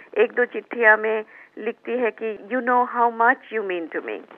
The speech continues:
फिर किसी चिट्ठियों में वो three X's मार्क करती है, जैसे वो signs है for little kisses।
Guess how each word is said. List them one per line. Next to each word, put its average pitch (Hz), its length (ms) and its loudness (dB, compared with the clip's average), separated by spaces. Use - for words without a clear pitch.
फिर 294 120 0
किसी 254 360 -8
चिट्ठियों 233 440 -2
में 226 280 0
वो 202 420 -4
three 254 380 -2
X's 254 480 0
मार्क 175 180 2
करती 160 380 -4
है, 175 140 -6
जैसे 175 260 -4
वो 160 200 -2
signs 196 500 2
है 147 100 2
for - 120 -4
little 165 300 -6
kisses। 233 400 -4